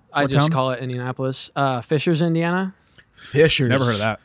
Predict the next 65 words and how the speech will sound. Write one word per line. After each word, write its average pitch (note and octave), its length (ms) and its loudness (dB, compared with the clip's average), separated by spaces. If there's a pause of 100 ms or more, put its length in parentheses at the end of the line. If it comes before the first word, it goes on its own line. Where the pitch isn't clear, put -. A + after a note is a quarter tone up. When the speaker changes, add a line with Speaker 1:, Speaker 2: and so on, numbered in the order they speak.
(180)
Speaker 3:
Hell B2 360 2
yeah. G#2 160 0
Speaker 1:
You D#3+ 80 4
know F#3+ 160 2
where G3+ 100 2
Fishers A3 400 -2
is? A#3+ 80 2
Speaker 3:
I A2+ 80 4
have A#2+ 240 4
heard A#2 160 2
of G2+ 80 -2
Fishers, G2 240 -2
Speaker 1:
Wow. - 240 0
Speaker 3:
yeah. G2+ 220 2
Speaker 2:
Wait, G2 60 0
really? D#3+ 100 0
Speaker 1:
It's - 60 2
next G3 180 2
to G3 140 -2
Speaker 3:
Yeah. D3 120 6
Speaker 1:
Carmel, F3 280 0
which D3 180 -4
is C#3 140 -2
the C#3 100 0
one C#3 140 -2
that C3 100 -2
everybody B2+ 360 -4
knows, A#2 360 -10
so. A#2+ 260 -14 (300)
Speaker 2:
I D3 140 2
open, G3 340 0
I D#3 60 0
used, E3 260 -2
I D3+ 140 2
open, E3 280 0
um, A2 380 0 (340)
one C3+ 200 0
time C3 360 2
<laughs> - 0 -
for, D#3+ 140 2
like, B2+ 180 0
a A#2+ 140 0
handful C3 360 2
of A#2+ 80 0
people A#2+ 380 -2
in, A2 80 -4
like, A2+ 160 -4 (200)
two C3+ 140 -4
thousand A#2 280 -2
fourteen. A2 540 -2 (680)
Uh, G2+ 260 0 (260)
I B2 40 0
opened B2 240 2
for B2 80 -2
this A2+ 100 0
band. A2 280 0
I A2 40 -2
forget B2+ 240 -2
the B2+ 80 0
name, A2+ 160 2
but G#2 100 -4
they A2+ 80 0
were A2 80 0
from A2 200 -2
Carmel. G#2 440 -8